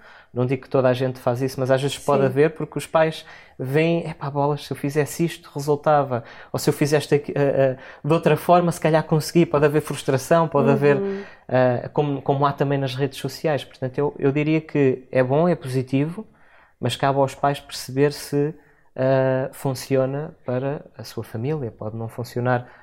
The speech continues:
Speaker 1: eh, de uma forma, pode funcionar de outra. Eu acho que, acima de tudo,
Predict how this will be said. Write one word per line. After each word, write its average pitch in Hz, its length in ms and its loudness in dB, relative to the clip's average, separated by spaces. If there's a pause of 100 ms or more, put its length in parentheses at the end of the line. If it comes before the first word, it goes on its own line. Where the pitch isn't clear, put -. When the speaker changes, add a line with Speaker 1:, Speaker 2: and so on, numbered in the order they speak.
(120)
Speaker 1:
eh, 120 280 2
de 117 80 -2
uma 131 160 0
forma, 160 400 -2
pode 147 240 -6
funcionar 131 540 -6
de 139 40 -2
outra. 151 220 -2
Eu 123 80 -2
acho - 200 -4
que, 135 200 -6 (320)
acima 147 380 -2
de 147 60 -10 (140)
tudo, 156 220 -4